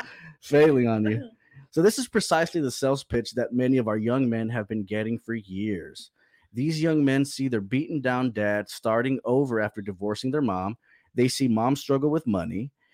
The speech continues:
They see dad struggle with being alone. They see parents working fifty plus hours per week just to keep the lights on and food on the table. They see dad driving his kids around to eight different sports games and practices only to come home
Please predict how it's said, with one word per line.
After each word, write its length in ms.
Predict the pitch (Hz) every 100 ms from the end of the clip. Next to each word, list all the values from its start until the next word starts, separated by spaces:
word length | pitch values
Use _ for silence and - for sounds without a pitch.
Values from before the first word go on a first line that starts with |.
| _ -
They 120 | 117
see 240 | 120 127 113
dad 380 | 104 147 170
struggle 340 | - - 117 110
with 180 | 104 92
being 220 | 107 104
alone. 580 | 87 85 85 104 143 127 _
They 140 | 101 104
see 180 | -
parents 420 | 104 - 117 123 -
working 320 | 110 - 104
fifty 280 | - 117 120
plus 420 | - 117 117 - -
hours 320 | 98 110 110 -
per 180 | -
week 420 | 104 113 220 269 _ _ _ _ _
just 240 | 127 127
to 80 | -
keep 240 | - 139
the 60 | 113
lights 360 | 107 131 180 -
on 340 | - 107 107 107
and 160 | 113 104
food 260 | - 131
on 120 | 127 104
the 60 | 95
table. 500 | - 240 156 85 95 _ _ - -
They 200 | 101 117
see 220 | 120 - 123
dad 360 | 101 120 139
driving 340 | 131 127 127 120
his 140 | 101
kids 280 | - 135 123
around 300 | 113 113 120
to 100 | 110
eight 200 | 107 127 127
different 280 | 127 113
sports 340 | - - 135 131
games 220 | 139 123
and 100 | 101
practices 540 | 143 147 151 151 151 131
only 200 | 127 139
to 80 | 139
come 240 | - 127
home 380 | 113 120 127 135